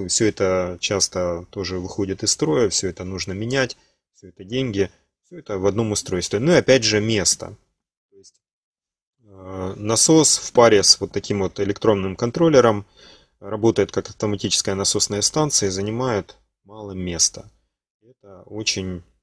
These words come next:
положительный такой нюанс. Э, единственный, э, еще м, как бы нюанс, это то, что если у вас,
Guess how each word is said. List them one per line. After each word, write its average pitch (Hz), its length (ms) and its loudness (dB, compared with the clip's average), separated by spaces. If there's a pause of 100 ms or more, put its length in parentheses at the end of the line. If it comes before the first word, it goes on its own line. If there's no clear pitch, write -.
(340)
положительный 92 520 -20
такой 92 420 -4 (340)
нюанс. 82 460 -10 (1200)
Э, 95 240 -20
единственный, 139 840 2
э, 107 560 2
еще 107 720 4 (1120)
м, 95 340 -8 (200)
как 92 180 -12
бы 98 140 0
нюанс, 151 440 4
это 104 180 2
то, 143 240 2
что 107 320 2
если 110 460 2
у 110 160 4
вас, 110 520 6